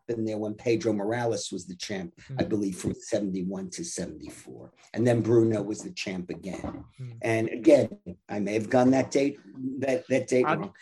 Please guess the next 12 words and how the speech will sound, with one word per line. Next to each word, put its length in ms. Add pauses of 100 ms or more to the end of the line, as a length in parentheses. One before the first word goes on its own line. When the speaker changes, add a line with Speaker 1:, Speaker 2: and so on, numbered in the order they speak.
Speaker 2:
I'm 160
Speaker 1:
By 180
Speaker 2:
not 60
Speaker 1:
the 140
Speaker 2:
gonna 160
Speaker 1:
way, 80
Speaker 2:
correct 260
you. 120
Speaker 1:
the, 160
the 120
Japanese 640
female 760